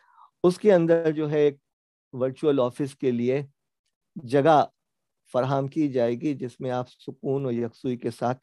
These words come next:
कर सकें। और मियाँ बीवी दोनों काम कर रहे हैं, तो शायद दोनों के लिए अलग-अलग चीजें हों। Explore productivity application, जो एप्लीकेशंस हैं प्रोडक्टिविटी की, उनको एक्सप्लोर कर-, करेंगे।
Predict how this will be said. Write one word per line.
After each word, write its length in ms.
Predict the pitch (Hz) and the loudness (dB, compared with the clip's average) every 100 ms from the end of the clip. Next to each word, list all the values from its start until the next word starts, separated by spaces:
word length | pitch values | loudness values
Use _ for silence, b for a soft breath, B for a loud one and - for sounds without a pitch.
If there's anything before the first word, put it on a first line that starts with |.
| _ _ _ - | _ _ _ 0
कर 120 | 139 | 2
सकें। 380 | 143 135 160 156 | 0 -4 -2 2
और 200 | 147 135 | 2 0
मियाँ 300 | 127 139 143 | 0 0 0
बीवी 380 | 147 151 147 | -4 -4 -6
दोनों 300 | 135 143 165 | -2 0 0
काम 280 | 151 135 147 | 0 -2 -2
कर 220 | 139 139 | -2 0
रहे 140 | 143 160 | 0 0
हैं, 140 | 165 | -4
तो 80 | 165 | -6
शायद 220 | - 135 | -2 -2
दोनों 280 | 131 123 139 | 0 -2 -2
के 160 | 143 139 | 0 2
लिए 140 | 139 | 2
अलग-अलग 560 | 123 120 123 120 147 - _ _ - | 0 0 0 0 0 -2 _ _ -6
चीजें 300 | 127 123 120 | -4 0 0
हों। 340 | 117 107 - _ b b b _ 147 | -2 -4 -8 _ b b b _ 0
Explore 520 | 147 - 190 208 202 196 | 0 -2 4 6 6 4
productivity 800 | 170 160 165 175 170 165 175 151 | 0 0 0 2 2 0 -4 -4
application, 760 | 135 143 135 135 131 151 151 | -6 -8 -2 -4 -2 -8 -8
जो 360 | 131 139 139 - _ - | -4 0 0 -2 _ -12
एप्लीकेशंस 680 | 120 147 - 156 139 165 156 | -8 -8 -2 -2 0 -2 -2
हैं 120 | 160 | -4
प्रोडक्टिविटी 840 | 143 135 135 131 147 135 131 143 | -2 -2 -4 -6 -4 -4 -2 -6
की, 120 | 135 135 | -4 -6
उनको 280 | 131 139 | -6 -6
एक्सप्लोर 420 | 120 - - 143 143 | -8 -6 -2 -2 -2
कर-, 340 | 147 - - | -8 -10 -6
करेंगे। 460 | 131 127 135 156 | -2 -2 0 -2